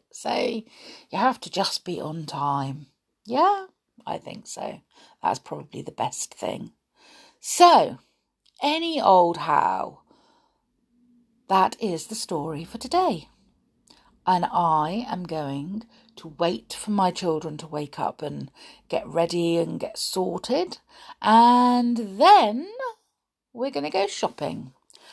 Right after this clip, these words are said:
And then we're gonna bring home the seeds to start planting. I love waiting for seeds to pop their little heads through the soil.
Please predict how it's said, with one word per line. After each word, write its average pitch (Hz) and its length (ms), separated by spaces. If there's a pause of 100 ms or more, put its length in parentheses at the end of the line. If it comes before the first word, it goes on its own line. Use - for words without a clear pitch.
(180)
And 147 640 (260)
then 269 920 (640)
we're 170 100
gonna 147 220
bring 196 380
home 226 480
the 220 60
seeds 175 1000
to - 80
start - 500
planting. 160 840 (1000)
I 165 140
love 165 800 (500)
waiting 175 640
for - 120
seeds - 920 (360)
to - 160 (320)
pop - 420
their 330 240
little 294 220
heads 262 560
through 214 600 (520)
the - 80
soil. 170 640